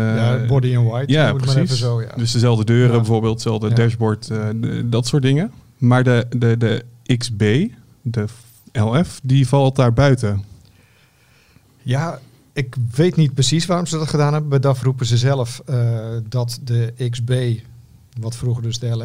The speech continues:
Speaker 1: F was, eh, echt heel erg specifiek bedoeld is voor stadsdistributie, waarbij je heel veel in- en uitstapt, eh, heel veel zicht rondom nodig hebt,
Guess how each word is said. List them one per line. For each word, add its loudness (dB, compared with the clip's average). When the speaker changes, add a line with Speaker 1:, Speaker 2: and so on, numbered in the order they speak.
Speaker 1:
F -10
was, -16
eh, -4
echt -8
heel -2
erg -6
specifiek -6
bedoeld -4
is -8
voor -10
stadsdistributie, -6
waarbij -2
je -2
heel -4
veel -6
in- -4
en -2
uitstapt, -8
eh, -12
heel -2
veel -2
zicht -4
rondom -6
nodig -6
hebt, -12